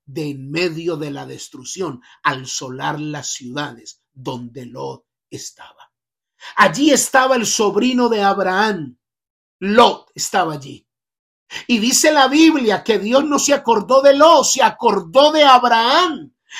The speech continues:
de la oración intercesora de Abraham, de lo que precisamente está haciendo Nehemías,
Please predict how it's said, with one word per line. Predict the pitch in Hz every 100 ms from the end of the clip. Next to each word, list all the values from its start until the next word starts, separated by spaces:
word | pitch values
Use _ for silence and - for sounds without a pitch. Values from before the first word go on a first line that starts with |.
| -
de | 185 269
la | 254 247
oración | 240 226 208 - 220 277 330 339
intercesora | 294 - 262 226 - 240 - - 294 330 302
de | 262 247
Abraham, | 226 220 214 262 302 196 143 - -
de | - 254
lo | 254 247
que | 240
precisamente | 240 233 208 311 359 - 285 285 359 320 -
está | 240 -
haciendo | 180 277 311 294 277
Nehemías, | 262 240 214 277 285 208